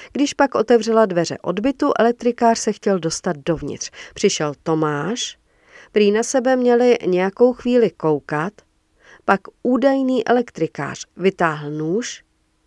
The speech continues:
a začal do Tomáše bodat.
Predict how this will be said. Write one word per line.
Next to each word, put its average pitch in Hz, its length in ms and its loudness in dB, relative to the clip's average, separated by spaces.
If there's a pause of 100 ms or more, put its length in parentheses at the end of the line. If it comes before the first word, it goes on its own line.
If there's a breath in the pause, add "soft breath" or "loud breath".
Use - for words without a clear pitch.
(400)
a 147 160 -6
začal 226 600 -2
do 175 140 -2 (100)
Tomáše 160 500 -2
bodat. 156 320 -4